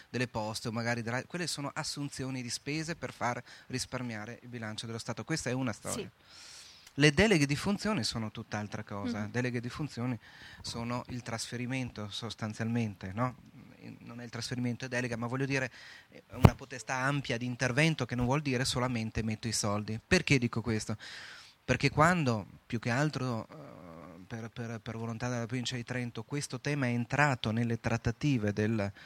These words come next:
Speaker 1: autunno duemilanove che hanno portato alla stesura dell'accordo di Milano, l'obiettivo era proprio quello che dice alla fine, eh, Buonerba, cioè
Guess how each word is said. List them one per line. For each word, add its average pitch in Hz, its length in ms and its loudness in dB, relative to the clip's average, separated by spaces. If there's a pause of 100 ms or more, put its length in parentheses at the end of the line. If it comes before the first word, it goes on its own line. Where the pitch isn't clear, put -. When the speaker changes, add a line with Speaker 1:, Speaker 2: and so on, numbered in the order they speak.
(420)
Speaker 1:
autunno 123 420 0
duemilanove 117 680 2
che - 120 -6
hanno 107 120 2
portato 113 800 -2
alla 101 320 -6
stesura 117 360 -4
dell'accordo 113 500 -2
di 110 60 -2
Milano, 120 460 0 (380)
l'obiettivo 151 480 6
era 120 160 8
proprio 127 420 4
quello 127 460 4 (100)
che 117 340 -4
dice 113 360 -4
alla 110 100 -2
fine, 104 1000 -4
eh, 101 40 -10
Buonerba, 110 600 -2
cioè 120 340 2